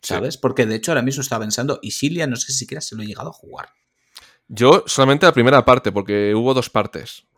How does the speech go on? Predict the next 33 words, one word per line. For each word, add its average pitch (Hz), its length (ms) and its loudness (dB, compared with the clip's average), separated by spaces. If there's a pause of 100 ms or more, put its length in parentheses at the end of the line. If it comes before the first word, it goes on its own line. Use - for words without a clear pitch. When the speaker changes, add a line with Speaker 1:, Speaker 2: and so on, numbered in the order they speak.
(140)
Speaker 2:
Porque 123 220 -2
estoy 131 220 2
seguro 151 420 0
que 120 80 2
eso, 113 260 -2
que 90 400 -2
Sinfonia 120 540 0
lo 110 80 0
he - 20 -2
jugado, 170 640 0
Vesperia 113 480 -4
lo 117 60 -2
he - 20 -4
jugado, 143 420 0
Berseria 104 460 -4
también 180 480 0
y 113 100 -2
Arise 113 340 0
también. 87 480 -8 (840)
Speaker 1:
Que 95 140 -4
Arise 87 680 -4 (260)
Speaker 2:
Pero 117 180 4
Speaker 1:
O - 40 0
sea, 95 100 0
Speaker 2:
he 92 40 0
jugado 143 360 2
alguno 127 360 2
más. - 540 -10
He - 40 -12
jugado 113 240 -4
alguno 113 240 -6
más, 101 160 -8
seguro. - 480 -10